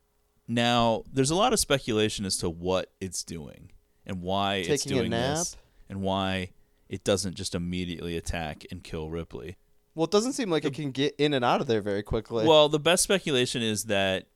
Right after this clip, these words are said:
Speaker 1: either it was going into a cocoon-like mode, which you see in Aliens when they're
Speaker 2: Right.
Speaker 1: all up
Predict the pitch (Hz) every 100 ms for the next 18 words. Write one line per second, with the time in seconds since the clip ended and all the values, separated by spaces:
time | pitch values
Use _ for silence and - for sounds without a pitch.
0 | _ - 113 101 101 98 - 104 80 101
1 | 98 95 90 85 87 - - _ _ _
2 | - 113 117 113 110 104 - 104 95 95
3 | - 92 87 87 82 82 90 - _ -
4 | 110 - 107 101 98 95 - - 98 92
5 | 90 - - _ 110 101 104 85 73 85
6 | - 113 104 107 98 - 110 104 98 -
7 | 90 90 85 90 95 87 76 90 92 98
8 | 104 101 90 90 90 87 -